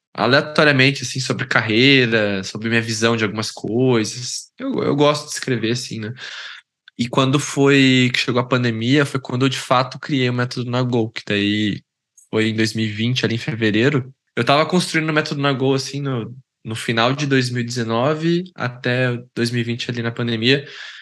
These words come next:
Mas aí foi todo um processo de design, de tentar encontrar o que eu queria fazer, de tentar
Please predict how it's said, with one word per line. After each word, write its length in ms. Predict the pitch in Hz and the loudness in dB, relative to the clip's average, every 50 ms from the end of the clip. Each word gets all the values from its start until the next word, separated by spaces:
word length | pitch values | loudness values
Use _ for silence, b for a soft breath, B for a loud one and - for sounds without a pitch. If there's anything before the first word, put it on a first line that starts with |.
| B B B _ | B B B _
Mas 200 | - 123 123 117 | 0 2 2 4
aí 80 | 131 127 | 2 2
foi 140 | 127 165 143 | 2 2 2
todo 180 | 160 147 143 | 2 2 0
um 80 | 160 156 | 0 2
processo 400 | - 165 139 - 165 147 143 139 | 2 2 2 4 2 2 2 2
de 80 | 147 | 0
design, 480 | 139 139 139 135 131 127 135 135 127 123 | 0 0 2 2 4 4 4 4 2 0
de 140 | 123 - - | -4 -6 -8
tentar 240 | - 120 120 120 117 | -10 -6 -4 -4 -4
encontrar 400 | 123 - 127 127 127 127 - 120 | -4 -4 -4 -2 0 0 0 0
o 60 | 120 | 0
que 40 | - | -2
eu 60 | - | 0
queria 180 | - 113 117 | 0 0 0
fazer, 640 | 117 - 120 104 104 107 113 117 123 123 117 113 107 | 0 -2 -4 -2 0 2 2 4 4 4 4 2 2
de 140 | 110 - - | 0 -4 -8
tentar 680 | - 110 107 117 - 123 113 113 113 110 107 101 95 | -8 -8 -8 -4 -2 0 2 4 4 4 2 2 0